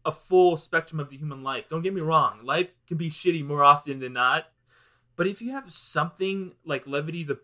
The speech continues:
balance it out, it becomes a bit more human and makes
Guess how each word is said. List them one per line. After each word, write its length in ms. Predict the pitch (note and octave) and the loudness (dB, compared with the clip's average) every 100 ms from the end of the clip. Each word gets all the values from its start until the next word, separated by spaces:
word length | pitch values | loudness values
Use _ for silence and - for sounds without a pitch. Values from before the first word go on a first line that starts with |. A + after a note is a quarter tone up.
| - | 0
balance 400 | B2 D3 D3+ C3+ | 2 2 0 -2
it 80 | |
out, 340 | B2+ C#3+ D3+ _ _ _ _ _ - | 2 2 0 _ _ _ _ _ -14
it 120 | E3+ _ _ | -14 _ _
becomes 280 | - G3+ F3+ | -8 -8 -4
a 40 | E3 | -2
bit 200 | D#3+ F3+ | -2 -2
more 180 | D#3+ D3+ - | -2 -2 -4
human 300 | E3+ E3+ C3+ | -2 -2 -2
and 160 | A#2+ B2+ | -6 -8
makes 320 | D3 D3+ - | -8 -8 -16